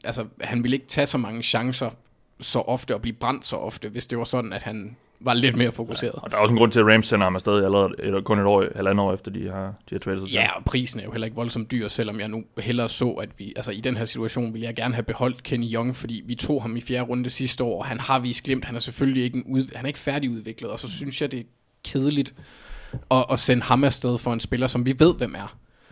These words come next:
Speaker 1: som godt nok kan lave spil. Øh, <laughs> han lavede jo en interception forleden, men det blev så også kastet lige til ham. Øhm, men men også bare har så mange mangler. Og vi ved, hvad han er. Og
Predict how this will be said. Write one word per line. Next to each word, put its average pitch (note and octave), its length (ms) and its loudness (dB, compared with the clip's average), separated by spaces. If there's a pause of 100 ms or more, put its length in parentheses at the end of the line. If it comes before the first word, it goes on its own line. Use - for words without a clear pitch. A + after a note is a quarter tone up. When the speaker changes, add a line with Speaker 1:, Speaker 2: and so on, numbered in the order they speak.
Speaker 1:
som A#2+ 160 -2
godt C#3 140 4
nok C3 180 2
kan D#3+ 200 0
lave A#2 220 -4
spil. C3 320 -2 (240)
Øh, A#2 600 -2 (200)
<laughs> - 180 -8
han B2 180 -2
lavede B2+ 200 0
jo B2 80 0
en A2+ 80 -4
interception A#2 560 -2
forleden, A#2 260 -4
men A2+ 80 -6
det A2 80 -8
blev - 100 -8
så - 120 0
også B2 140 -2
kastet B2 400 -6
lige B2+ 140 -4
til B2 180 -4
ham. B2 120 -2 (720)
Øhm, A#2+ 520 2
men B2+ 420 2 (640)
men B2+ 180 -6
også B2 320 0
bare A#2 240 -2 (260)
har C3 360 -6
så - 120 -6
mange G#2+ 220 -6
mangler. G#2+ 360 -12 (160)
Og B2+ 200 -4
vi B2+ 140 0
ved, C3 140 0
hvad - 100 -6
han G#2+ 160 -8
er. - 200 -16 (520)
Og B2+ 120 0